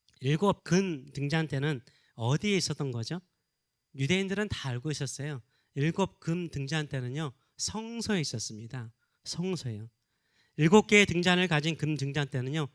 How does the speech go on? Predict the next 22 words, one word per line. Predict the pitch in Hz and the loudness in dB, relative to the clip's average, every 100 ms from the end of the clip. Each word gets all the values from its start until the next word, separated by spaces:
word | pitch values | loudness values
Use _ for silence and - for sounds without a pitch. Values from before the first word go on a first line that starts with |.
| _ _ | _ _
성소 | - - 214 220 202 196 | -6 -2 0 -2 0 2
안에 | 165 151 | 4 2
있는 | 151 180 147 _ - _ | 0 -2 -2 _ -20 _
세 | - - 233 | -8 -4 -4
가지의 | 226 202 190 196 | -2 -2 0 -2
기물 | - 151 156 | -2 -2 -2
가운데 | - 139 131 131 | -2 -4 -4 -4
하나였습니다. | 139 - 180 143 117 - 107 107 107 _ _ _ _ - | -6 -6 -6 -4 -6 -8 -12 -16 -18 _ _ _ _ -4
여러분도 | 143 156 185 | 0 0 0
알다시피 | 185 170 160 180 | 0 0 -2 -2
성전에는 | 160 196 202 196 156 160 | -4 -4 -2 -2 -2 -4
지성소가 | 135 127 156 151 165 151 127 | -6 -4 -4 -2 -2 -2 -4
있고 | - 131 190 _ _ - | -6 -8 -8 _ _ -12
성소가 | - 208 196 208 139 | -6 -6 -4 -6 -4
있습니다. | 113 117 104 107 110 _ _ _ _ | -6 -6 -10 -12 -16 _ _ _ _
지성소에는 | - 143 202 196 185 170 196 214 | -4 0 0 2 2 4 2 0
하나님의 | - 208 196 190 | -4 -2 0 0
법궤가 | - 120 - 147 151 | -2 -4 -2 -2 -2
있죠. | 139 143 123 117 _ _ - - | -6 -6 -8 -10 _ _ -20 -20
이 | 160 | -6
지성소와 | 156 151 214 208 208 | -2 0 0 0 0
성소에 | 202 220 214 214 190 147 | 0 0 0 2 2 -2